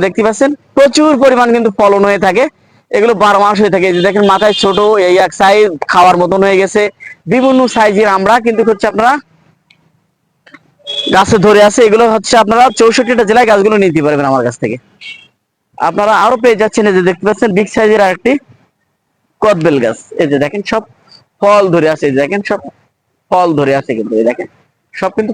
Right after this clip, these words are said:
ফল ধরে আছে, প্রত্যেকটা গাছে কিন্তু সব ফল সহ কিন্তু আপনারা পেয়ে যাচ্ছেন। এই দেখেন প্রত্যেকটা গাছ কিন্তু সব ফল সহ পেয়ে যাচ্ছেন আমার কাছ থেকে। আপনারা চাইলে কিন্তু হচ্ছে এগুলো নিতে পারবেন। আপনারা আরো পেয়ে যাচ্ছেন আমার কাছে দার্জিলিং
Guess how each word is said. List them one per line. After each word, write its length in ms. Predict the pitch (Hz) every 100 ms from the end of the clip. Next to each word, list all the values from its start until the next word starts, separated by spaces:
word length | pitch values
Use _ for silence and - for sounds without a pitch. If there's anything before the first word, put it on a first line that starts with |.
| -
ফল 160 | 175 180 165
ধরে 120 | 151
আছে, 100 | 147 160
প্রত্যেকটা 460 | 254 254 - 262 247 196
গাছে 160 | 196 208
কিন্তু 160 | 220 226
সব 120 | 247 269 - - - - - 220
ফল 220 | 220 220 -
সহ 120 | 240 240
কিন্তু 140 | 240 240 208
আপনারা 200 | 214 214
পেয়ে 140 | 208 180
যাচ্ছেন। 260 | 160 - - - -
এই 60 | 156 156
দেখেন 180 | 196 214 - - - - - -
প্রত্যেকটা 420 | 220 - 226 240 190
গাছ 220 | 214 247 -
কিন্তু 160 | 233 233
সব 80 | 233 -
ফল 140 | 190 185
সহ 80 | 208 202
পেয়ে 120 | 185
যাচ্ছেন 220 | 175 - 196
আমার 120 | 185 180
কাছ 100 | 175 185
থেকে। 160 | 185 262 _ _ - - _ -
আপনারা 220 | 190 220 220
চাইলে 160 | 196 214
কিন্তু 140 | 220 220
হচ্ছে 160 | 220 226
এগুলো 180 | 196 202 170
নিতে 160 | 147 139
পারবেন। 220 | 135 127 - _ _ _ _ _ _ _ _ _ _ - _ _ _ _ _ -
আপনারা 320 | - 180 214 220
আরো 80 | 226
পেয়ে 120 | 240 233
যাচ্ছেন 180 | 226 226
আমার 140 | 220
কাছে 140 | 214 214 180
দার্জিলিং 420 | 196 190 226